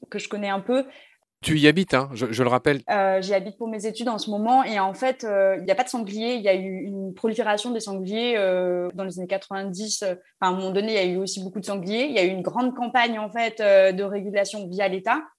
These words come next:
Speaker 1: En fait, ils sont pas revenus, hein, les sangliers. Ça, ça a été bien fait. Il y, il y en a pas. Il y en a un peu, euh, en Écosse et du coup, là, il y a des trucs de régulation. Voilà, il y a, il y a pas de chasseurs, on n'en voit pas et, euh,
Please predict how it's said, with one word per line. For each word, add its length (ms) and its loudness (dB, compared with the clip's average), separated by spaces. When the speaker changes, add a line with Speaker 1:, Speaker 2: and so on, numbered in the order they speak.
Speaker 1:
En 60 -6
fait, 160 -2
ils 60 -6
sont 120 -4
pas 120 0
revenus, 260 2
hein, 80 -2
les 80 -4
sangliers. 480 -6
Ça, 160 -2
ça 120 -6
a 20 -2
été 100 -6
bien 240 -4
fait. 280 2
Il 40 -6
y, 120 -4
il 40 -8
y 60 -4
en 80 -2
a 80 4
pas. 180 -2
Il 80 -2
y 20 -2
en 40 -2
a 60 2
un 120 2
peu, 260 2
euh, 140 6
en 160 0
Écosse 460 2
et 60 -6
du 140 -12
coup, 180 -4
là, 220 6
il 60 -2
y 60 2
a 80 4
des 280 -6
trucs 200 -12
de 80 -4
régulation. 520 0
Voilà, 220 0
il 60 -4
y 40 -2
a, 80 -2
il 100 -8
y 40 0
a 40 -2
pas 140 -6
de 40 -16
chasseurs, 240 -4
on 60 -4
n'en 140 -4
voit 180 2
pas 300 2
et, 280 -2
euh, 120 -2